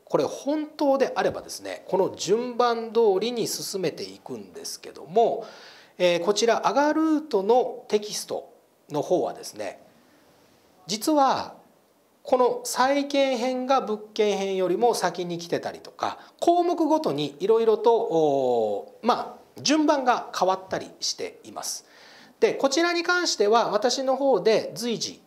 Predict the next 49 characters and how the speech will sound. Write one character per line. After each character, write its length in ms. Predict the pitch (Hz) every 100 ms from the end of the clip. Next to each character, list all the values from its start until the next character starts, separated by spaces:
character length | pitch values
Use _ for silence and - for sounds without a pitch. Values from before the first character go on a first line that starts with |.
| _
え 60 | 160
ー、 380 | 143 131 123 117
ご 100 | 170
説 240 | 185 185
明 260 | 185 175 170
を 80 |
さ 140 | 160 170
せ 120 | -
て 260 | 180 165 165
い 80 | 156
た 140 | 143
だ 100 | 143
き 140 | 143
ま 100 | 131
す 140 | 127 -
け 80 | -
ど 140 | 139
も、 300 | 202 233 - - - -
ま 80 | 240
あ、 20 |
今 240 | 262 349
や 140 | 226 147
っ 140 | -
て 120 | -
る 120 | 202 285
の 100 | 240
が 140 | 117
こ 100 | 131
の 140 | 139
五 240 | - - 220
つ 160 | - -
の 140 | -
中 240 | 165 196
の 120 | 143 110
ど 160 | 123 127
こ 160 | 196
な 140 | 220 170
の 140 | 113
か 200 | - 175
っ 340 | 196 - _
て 100 | -
い 120 | 196 240
う 140 | 277
の 140 | 277 349
は 180 | 330
し 180 | - - -
っ 20 |
か 140 | 240
り 140 | 190